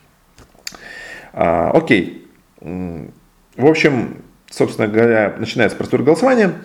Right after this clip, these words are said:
седьмого игрока падает пять рук. Ну, как мы и хотели, пять рук. А, один, три, четыре, пять, девять.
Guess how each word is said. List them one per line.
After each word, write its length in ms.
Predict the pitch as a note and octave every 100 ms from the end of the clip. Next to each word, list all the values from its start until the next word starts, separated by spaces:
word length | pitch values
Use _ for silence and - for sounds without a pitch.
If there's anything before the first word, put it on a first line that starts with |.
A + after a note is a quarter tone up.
| - - - - -
седьмого 340 | C3+ F#3+ D3
игрока 340 | B2 B2 G#3+ -
падает 420 | C3 D#3 C3+ C3
пять 160 | C3+ C3+
рук. 220 | G#2+ - -
Ну, 140 | G#3+
как 200 | G#3 D3
мы 120 | A#2+ G2+
и 20 |
хотели, 360 | B2 - A3
пять 220 | - G#2 -
рук. 220 | G3 - - -
А, 500 | F2 E2+ G2 F2+ -
один, 420 | A2 A2+ E3 A#2+
три, 360 | C3 C3 F#2+ -
четыре, 400 | - - G#3 F#3
пять, 300 | - D3 -
девять. 360 | G#2 F#2 -